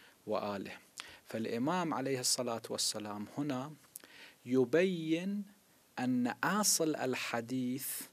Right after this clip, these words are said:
هو يرتبط بالرسول، لكن حرفوا في هذا الحديث أيما تحريف.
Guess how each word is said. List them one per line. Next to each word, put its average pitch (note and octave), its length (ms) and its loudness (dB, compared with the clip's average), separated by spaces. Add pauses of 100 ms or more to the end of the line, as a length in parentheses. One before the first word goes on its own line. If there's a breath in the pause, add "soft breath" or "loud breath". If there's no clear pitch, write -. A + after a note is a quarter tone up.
(340 loud breath)
هو E3 220 10
يرتبط D#3+ 720 4
بالرسول، B2 1040 2
لكن C#3+ 380 0
حرفوا F3 1040 6 (1120 loud breath)
في C#3+ 240 4
هذا E3 360 4
الحديث D3 500 2
أيما E3+ 560 6
تحريف. - 720 -4